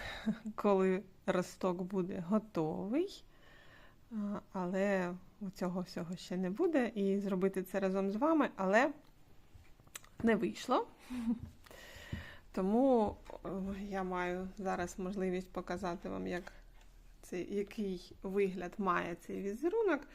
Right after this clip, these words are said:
і на схемі показати, як на нього перейти. От у нас сьогодні Юкічка ще спостерігає за майстер-класом. <laughs> Так,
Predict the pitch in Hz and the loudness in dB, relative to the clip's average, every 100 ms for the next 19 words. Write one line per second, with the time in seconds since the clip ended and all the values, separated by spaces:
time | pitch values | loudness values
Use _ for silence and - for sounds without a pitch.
0 | - - - - - 214 233 262 269 - | -20 -20 -20 -20 -4 0 2 2 0 -2
1 | 208 190 - - 233 269 254 220 214 196 | -2 -2 -6 -4 -2 0 0 -2 -6 -6
2 | 190 202 190 190 196 185 190 - - - | -4 -4 -4 -6 -8 -6 -8 -12 -20 -20
3 | - - - 196 190 202 202 214 - 202 | -20 -20 -18 -16 -6 -2 -2 -4 -8 -6
4 | 185 180 185 190 185 - 190 180 - - | -4 -4 -6 -8 -10 -8 -8 -8 -10 -14
5 | 180 - - - - - - - - - | -14 -14 -20 -20 -20 -20 -20 -20 -20 -20
6 | - 220 208 196 190 - 202 202 214 202 | -14 -12 -6 -6 -6 -8 -6 -2 0 0
7 | 196 - - - - 175 - 208 - - | -4 -12 -16 -14 -14 -14 -14 -16 -16 -20
8 | - - - 226 - 220 220 220 220 214 | -20 -20 -10 -10 -4 -4 -2 -2 -2 -2
9 | 226 220 220 - 226 - 220 220 - 220 | -2 -2 -4 -6 -14 -8 -6 -6 -8 -8
10 | 220 - - - - - - - - - | -8 -10 -12 -16 -18 -20 -20 -20 -20 -12
11 | 226 226 220 - - - - - - - | -12 -10 -14 -16 -20 -20 -20 -20 -20 -20
12 | - - - 220 214 - - - - - | -20 -20 -18 -8 -8 -8 -16 -20 -20 -20
13 | - - - - - - - - - - | -20 -20 -20 -20 -20 -20 -20 -20 -20 -20
14 | - - - - - - - - - 190 | -20 -20 -20 -20 -20 -20 -20 -20 -12 -12
15 | - | -12